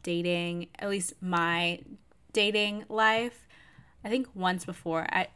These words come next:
I cringe 'cause I don't wanna even bring up that episode. I'll probably listen to it after this one,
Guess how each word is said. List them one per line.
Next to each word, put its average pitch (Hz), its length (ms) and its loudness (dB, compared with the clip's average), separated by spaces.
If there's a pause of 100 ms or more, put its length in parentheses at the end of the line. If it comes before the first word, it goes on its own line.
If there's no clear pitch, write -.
I 180 140 -2
cringe 170 480 -2
'cause 180 100 -8
I 170 100 0
don't 165 260 -2
wanna 165 360 -2 (560)
even 170 320 -2
bring 170 280 -2
up 160 260 -4
that 151 140 -2
episode. 165 400 -2
I'll 180 120 0
probably 240 480 4
listen 180 280 0
to 185 140 -2
it 165 60 4
after - 420 0
this 165 300 0
one, 240 400 0